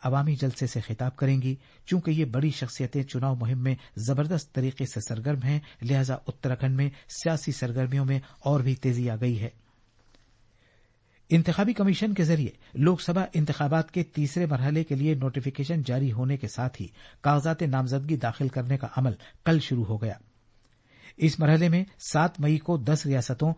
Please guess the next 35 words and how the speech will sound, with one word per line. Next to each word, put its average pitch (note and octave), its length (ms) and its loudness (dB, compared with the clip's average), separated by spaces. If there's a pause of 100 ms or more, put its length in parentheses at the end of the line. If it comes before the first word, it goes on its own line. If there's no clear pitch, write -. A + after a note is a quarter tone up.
(140)
और C#3 140 4
मरकज C3 380 0
के D#3+ 120 -2
जेर D3 220 2
इंतजाम C#3 480 0 (100)
दो E3 280 2
इलाकों B2+ 320 0
की G2+ 200 -6 (280)
चौरानवे D#3+ 420 2
लोकसभा C#3+ 460 0
सीटों C#3 320 -2
के C#3 120 -2
लिए B2 220 2 (200)
वोट C#3 260 0
डाले A#2 200 0
जाएंगे। G#2+ 360 -2 (540)
मध्य B2+ 240 2
प्रदेश B2+ 440 0
में E3 120 2 (240)
लोकसभा D#3 540 2
इंतखाबात C3+ 560 0
के C#3+ 120 0 (140)
तीसरे C#3 380 -2
मरहले C3 300 0
के C#3 120 -4
लिए B2+ 260 0 (220)
नामजदगियां C3 600 0
दाखिल B2 300 -2
करने B2+ 300 -2
के C3 200 0 (280)
पहले D#3 220 4
दिन A2 180 -2 (280)
सात D#3 400 0
उम्मीदवारों C3+ 500 2
ने D3+ 120 0